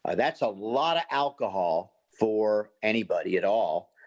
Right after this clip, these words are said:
But I don't know what Miss Candler's, uh, body weight was, what was in her stomach at the time, but that's not three, four beers at the Sit and Sip. A lot of alcohol.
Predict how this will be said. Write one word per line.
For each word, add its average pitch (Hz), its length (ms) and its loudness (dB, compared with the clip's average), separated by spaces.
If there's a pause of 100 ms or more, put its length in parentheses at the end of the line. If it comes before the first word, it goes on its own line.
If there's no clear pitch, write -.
(220)
But 95 160 2
I 104 80 2
don't 101 160 -4
know 101 200 2
what 98 300 -2
Miss 98 280 -4
Candler's, 95 960 2
uh, 85 260 0
body 110 460 0
weight 113 320 -2
was, 151 520 0 (320)
what 101 200 -2
was 104 160 -2
in 98 80 -2
her 92 80 0
stomach 143 420 0
at - 80 -10
the - 60 -18
time, 123 560 0 (440)
but 110 80 -4
that's 147 240 -2
not 156 240 -2
three, 151 220 -2
four 143 300 0
beers 127 680 0 (200)
at 117 200 0
the 120 80 -4
Sit - 260 -2
and 135 80 -10
Sip. - 380 0 (240)
A - 20 2
lot 117 300 2
of 98 80 2
alcohol. 82 680 -4